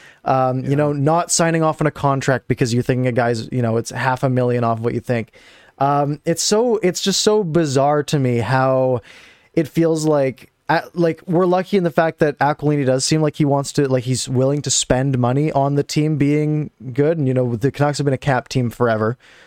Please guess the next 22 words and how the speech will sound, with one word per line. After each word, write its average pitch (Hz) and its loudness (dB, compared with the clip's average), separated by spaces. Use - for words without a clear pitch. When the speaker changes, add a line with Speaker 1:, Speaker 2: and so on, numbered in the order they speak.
Speaker 1:
Um, 113 0
so - -2
that's 131 0
a 151 0
plus, 120 -2
but 143 0
also 151 2
you 135 2
go 139 2
on 135 0
the 131 0
other 160 2
side 131 2
of, 120 -2
but 160 2
there's 151 2
all 160 2
these 156 0
sort 165 2
of 135 0
weird 156 2
little 151 0